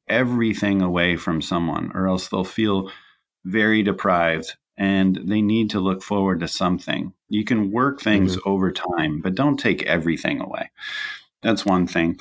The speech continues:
Speaker 1: And then, you know, I once did a podcast, and I, uh, seductively called it Death to Keto, even though I do keto. And what I meant by that was that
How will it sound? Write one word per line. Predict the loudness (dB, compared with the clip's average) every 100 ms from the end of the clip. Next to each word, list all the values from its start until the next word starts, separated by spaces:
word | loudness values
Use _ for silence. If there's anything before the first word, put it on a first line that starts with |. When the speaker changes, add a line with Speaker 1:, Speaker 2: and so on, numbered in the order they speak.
| -12 -20 _ 0
Speaker 1:
And | 4
then, | 6 6 4
you | 4
know, | 4
I | 4
once | 4 4 4
did | 2
a | 2
podcast, | 2 2 2 2 0 0
and | 0
I, | 2 0 -2 -2
uh, | 0 0 -2 -4 -10
seductively | -10 -4 0 2 0 2 2 2 2
called | 2 2 2
it | 0
Death | 2 0 0 -4
to | -4
Keto, | 0 2 2 2
even | 2 2 2
though | 2 2
I | 0
do | 2 0
keto. | 0 -2 0 0 -2 -8 _ _ _ _
And | 0 2 4 4 2 -4 _ _ _ _
what | -2 0 2
I | 2
meant | 4 4 2 0
by | 0 2
that | 2 2 2 0
was | -2 -2 0
that | 0 2 0 -4